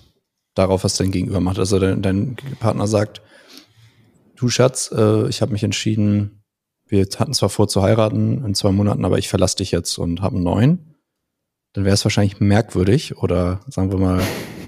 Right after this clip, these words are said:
wirkte, würde auf mich pathologisch wirken, wenn du halt nicht darauf reagierst. Also wenn's so ist, so, „Ah, okay, ja, alles klar.“ Also das klingt für mich wie ein emotionales Unterinvestment quasi.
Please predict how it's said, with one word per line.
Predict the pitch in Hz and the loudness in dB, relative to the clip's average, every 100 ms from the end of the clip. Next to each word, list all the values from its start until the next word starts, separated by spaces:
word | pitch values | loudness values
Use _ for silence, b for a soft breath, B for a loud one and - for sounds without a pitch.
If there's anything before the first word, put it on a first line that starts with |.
| - | -6
wirkte, | - 104 - 120 - | 0 0 2 0 0
würde | 110 113 135 | 2 6 6
auf | 127 113 | 6 2
mich | 113 | 2
pathologisch | 110 104 113 117 - | 2 2 2 0 0
wirken, | 98 - 104 | 0 2 0
wenn | 101 | 2
du | 101 | 0
halt | 95 104 | 0 -2
nicht | 92 95 | -2 -2
darauf | 101 92 | 0 0
reagierst. | 87 87 82 82 - | -2 -4 -4 -6 -6
Also | - 90 | -6 -4
wenn's | 90 | -4
so | - | -4
ist, | - | -6
so, | - - | -4 -2
„Ah, | 110 | 0
okay, | 107 - 117 101 _ - | 0 -2 -4 -4 _ -4
ja, | 147 | -4
alles | 113 - | -2 -6
klar.“ | - 95 _ _ _ _ _ _ _ _ _ _ _ _ _ _ _ _ _ _ _ _ _ _ _ _ _ 285 _ _ _ _ _ _ _ _ _ _ _ _ _ _ | -6 -8 _ _ _ _ _ _ _ _ _ _ _ _ _ _ _ _ _ _ _ _ _ _ _ _ _ _ _ _ _ _ _ _ _ _ _ _ _ _ _ _
Also | - - | -6 -2
das | 95 - - | 0 -2 -4
klingt | - 113 113 | 0 2 2
für | |
mich | 113 107 | 2 0
wie | 107 | 2
ein | 104 | 0
emotionales | 101 98 95 95 90 | 0 -2 -2 -2 0
Unterinvestment | 127 107 107 113 117 - - 85 | -2 0 0 -2 -2 -4 -6 -6
quasi. | - 87 95 | -4 -2 0